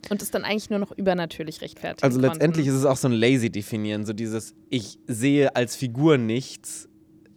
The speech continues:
Speaker 2: um die Szene so zu bauen,
Speaker 1: Definitionsfaulheit.
Speaker 2: dass ich nichts definieren muss, weil ich gar nichts definieren kann.
Speaker 1: Genau.
Speaker 2: Ist aber, selbst wenn es eine bewusste Entscheidung ist, einfach auch keine gute Szene.
Speaker 1: Nee.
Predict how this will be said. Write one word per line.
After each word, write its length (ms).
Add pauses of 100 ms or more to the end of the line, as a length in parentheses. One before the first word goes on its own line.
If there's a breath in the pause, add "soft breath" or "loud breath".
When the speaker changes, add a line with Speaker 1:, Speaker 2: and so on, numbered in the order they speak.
(160)
Speaker 2:
um 340
die 120
Szene 440
so 240
zu 440
bauen, 420
Speaker 1:
Definitionsfaulheit. 1120
Speaker 2:
dass 280
ich 180
nichts 300
definieren 460
muss, 240
weil 120
ich 80
gar 120
nichts 180
definieren 420
kann. 460
Speaker 1:
Genau. 380
Speaker 2:
Ist 240
aber, 380
selbst 360
wenn 100
es 100
eine 100
bewusste 480
Entscheidung 580
ist, 280
einfach 260
auch 180
keine 260
gute 200
Szene. 300
Speaker 1:
Nee. 240